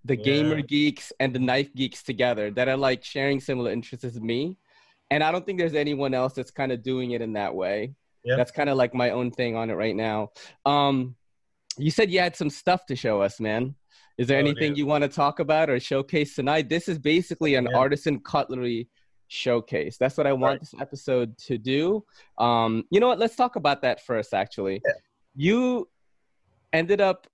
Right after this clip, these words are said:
Speaker 1: uh, wanting to get on the episode because you watched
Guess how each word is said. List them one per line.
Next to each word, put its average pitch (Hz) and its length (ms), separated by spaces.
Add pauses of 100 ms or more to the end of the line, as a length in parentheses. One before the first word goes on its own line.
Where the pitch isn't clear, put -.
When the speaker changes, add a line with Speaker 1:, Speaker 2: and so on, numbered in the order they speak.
(160)
Speaker 1:
uh, 131 280
wanting 151 300
to 165 80
get 151 140
on 139 80
the 127 100
episode 127 460
because 135 280
you 139 140
watched 123 640